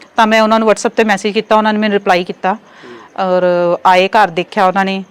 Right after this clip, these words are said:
Speaker 1: ਤਾਂ ਉਹ ਕਹਿੰਦੇ ਕਿ ਅਸੀਂ ਤੁਹਾਨੂੰ ਰੋਜ਼ਗਾਰ ਜ਼ਰੂਰ ਮੁਹੱਈਆ ਕਰਾਵਾਂਗੇ।
Speaker 2: ਜੀ।
Speaker 1: ਜੋ ਮੈਨੂੰ ਠੀਕ ਲੱਗਾ ਕੰਮ ਉਸ ਟਾਈਮ, ਕਿਉਂਕਿ ਮੈਨੂੰ ਖਾਣਾ ਬਣਾਉਣਾ ਆਉਂਦਾ ਸੀ, ਮੈਨੂੰ ਪਤਾ ਸੀ ਕਿ ਖਾਣਾ ਮੈਂ ਬਣਾ ਲੈਂਦੀ ਹਾਂ ਔਰ ਵਧੀਆ ਬਣਾ ਲੈਂਦੀ ਹਾਂ,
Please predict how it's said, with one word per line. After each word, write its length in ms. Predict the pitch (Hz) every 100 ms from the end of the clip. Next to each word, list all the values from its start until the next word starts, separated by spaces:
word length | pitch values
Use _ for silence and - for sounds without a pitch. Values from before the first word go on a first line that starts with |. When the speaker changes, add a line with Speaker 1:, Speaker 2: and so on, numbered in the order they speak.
| _
Speaker 1:
ਤਾਂ 280 | - 185 185
ਉਹ 120 | -
ਕਹਿੰਦੇ 260 | 208 196 202
ਕਿ 100 | 220
ਅਸੀਂ 140 | 196
ਤੁਹਾਨੂੰ 240 | 208 208 190
ਰੋਜ਼ਗਾਰ 340 | 180 175 175
ਜ਼ਰੂਰ 640 | 160 175 180 208 214 208 - -
ਮੁਹੱਈਆ 340 | 226 220 202
ਕਰਾਵਾਂਗੇ। 500 | 208 202 220 226 240
Speaker 2:
ਜੀ। 320 | 226 - 370 - - -
Speaker 1:
ਜੋ 280 | 196 277 277
ਮੈਨੂੰ 600 | 285 269 285 285 285 277
ਠੀਕ 200 | - 277
ਲੱਗਾ 320 | 254 233 240 247
ਕੰਮ 260 | 240 226
ਉਸ 100 | 233
ਟਾਈਮ, 220 | - 240
ਕਿਉਂਕਿ 200 | 240 269
ਮੈਨੂੰ 180 | 262 262
ਖਾਣਾ 220 | 277 240
ਬਣਾਉਣਾ 280 | 240 254 240
ਆਉਂਦਾ 180 | 214 202
ਸੀ, 160 | 208 254
ਮੈਨੂੰ 200 | 240 240
ਪਤਾ 200 | 233 233
ਸੀ 120 | 240
ਕਿ 100 | 247
ਖਾਣਾ 260 | 240 226 208
ਮੈਂ 100 | 208
ਬਣਾ 200 | 202 220
ਲੈਂਦੀ 240 | 214 220
ਹਾਂ 60 | 247
ਔਰ 60 | 240
ਵਧੀਆ 220 | 208 220
ਬਣਾ 220 | 233 240
ਲੈਂਦੀ 300 | 214 180
ਹਾਂ, 60 | 196